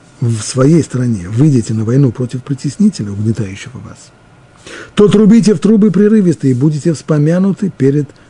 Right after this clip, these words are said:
вашим Богом, и будете избавлены от своих врагов.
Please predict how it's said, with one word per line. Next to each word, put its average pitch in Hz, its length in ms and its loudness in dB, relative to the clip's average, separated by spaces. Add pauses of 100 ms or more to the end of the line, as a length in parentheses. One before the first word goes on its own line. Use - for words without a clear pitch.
(120)
вашим 120 340 -2
Богом, 110 340 0 (340)
и 120 80 -6
будете 107 520 -4
избавлены 143 640 0 (320)
от 135 180 0 (180)
своих 110 460 -10 (300)
врагов. 120 380 -2